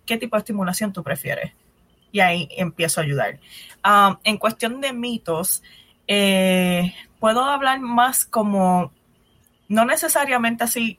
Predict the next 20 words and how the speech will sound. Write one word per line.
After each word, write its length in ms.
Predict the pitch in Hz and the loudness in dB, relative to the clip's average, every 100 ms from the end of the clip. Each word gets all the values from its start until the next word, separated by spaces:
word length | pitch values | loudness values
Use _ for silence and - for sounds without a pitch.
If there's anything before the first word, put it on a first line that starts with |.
| - | -2
cuando 260 | 214 202 202 | 0 0 -2
una 160 | 208 | -2
clienta 360 | 233 214 208 202 | -2 -4 -2 -2
viene 180 | 202 196 | 0 0
y 20 | |
me 80 | 196 | -2
dice, 160 | 202 | 0
"Ah, 180 | 214 262 | 2 2
es 60 | 277 | 0
que 120 | 233 | -4
ma-, 160 | 202 180 | -2 -2
mi 200 | 196 196 | 0 2
mamá 380 | 190 180 226 226 | 2 2 4 4
o 40 | 202 | 2
mi 80 | 180 | 0
amiga 360 | 202 220 202 | 0 0 2
o 100 | 190 | 2
whatever". 420 | 175 190 180 180 - - - - - | 2 2 2 0 -4 -16 -20 -18 -2
Es 200 | 226 233 | 0 2
más, 320 | 240 269 - | 0 0 -4